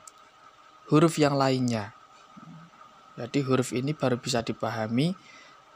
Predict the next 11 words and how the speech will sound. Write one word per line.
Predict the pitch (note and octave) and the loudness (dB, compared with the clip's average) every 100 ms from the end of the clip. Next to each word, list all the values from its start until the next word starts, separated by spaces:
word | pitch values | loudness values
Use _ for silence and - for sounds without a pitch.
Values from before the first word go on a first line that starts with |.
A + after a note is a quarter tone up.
| - | -6
apabila | C3 A#2+ - A#2+ C3+ E3 F#3+ - - - - | -2 -2 -2 0 2 0 -4 -18 -20 -20 -8
bersamaan | - - A#2 - C3 | -4 -2 0 -2 -2
dengan | B2 B2 B2 | -2 -4 -2
huruf | B2+ B2 | -2 -2
yang | B2 A#2 | -2 -2
lainnya. | A2+ A2+ A2+ A2 G2+ - - - - - - | -2 -2 -2 -4 -6 -14 -20 -20 -20 -18 -4
Mislu, | B2 - B2 A#2 | -2 -2 -2 -2
contoh, | - A#2 A#2 A2+ A2 - | 0 0 0 -2 -2 -6
min. | B2 A#2+ A2+ G2 - - - - - - - - - - G#3 - - - - - - - - - - - - - - - - - - - - - - - - - - | 0 2 2 -2 -12 -20 -20 -20 -20 -20 -20 -20 -18 -16 -18 -20 -20 -20 -20 -20 -20 -20 -20 -20 -20 -20 -20 -20 -20 -20 -20 -20 -20 -20 -20 -20 -20 -20 -20 -20 -4
Min | C#3 C3+ A#2+ A2+ | 2 4 4 -2
dari | A#2 A#2 A#2+ A2+ | 0 0 0 -2